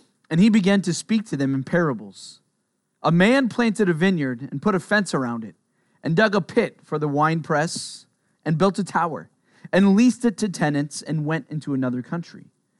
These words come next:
When the season came, he sent a servant to the tenants to get from them some of the fruit of the vineyard. And they took him and beat him and sent him away empty-handed. Again, he sent to them another servant, and they struck him on the head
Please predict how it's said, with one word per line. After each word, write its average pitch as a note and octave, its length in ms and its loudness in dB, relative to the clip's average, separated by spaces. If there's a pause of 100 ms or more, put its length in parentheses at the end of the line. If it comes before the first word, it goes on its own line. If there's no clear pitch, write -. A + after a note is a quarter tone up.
(460)
When D#3+ 160 0
the D#3+ 80 0
season G#3+ 360 2
came, F3 340 2
he G3 180 4
sent G#3 260 -2
a G3+ 60 0
servant F#3+ 440 -2
to E3+ 100 -2
the E3 100 -2
tenants F#3 420 -4
to D3+ 100 -4
get F#3+ 280 0
from D#3+ 180 -6
them C#3 180 -4
some D#3 200 -4
of F3 60 -4
the G#3 80 -2
fruit C3+ 300 -8
of C#3+ 80 -8
the E3 80 -4
vineyard. D#3 460 -4 (680)
And D3 120 -4
they D#3 100 2
took A3+ 300 0
him A2+ 260 -8 (480)
and C#3 220 -6
beat G#3+ 220 2
him G#2+ 280 -10 (560)
and A#2 140 -10
sent G3 360 0
him F#3+ 120 0
away D#3+ 280 0
empty-handed. C3 680 -4 (920)
Again, F#3+ 380 0
he F3 160 4
sent A3+ 280 0
to G#3+ 40 -2
them G3 160 2
another G#3+ 320 2
servant, B2 400 -4
and F3 140 -2
they G3 80 2
struck - 440 -2
him G3+ 120 0
on F3+ 160 0
the F3 100 0
head E3+ 340 2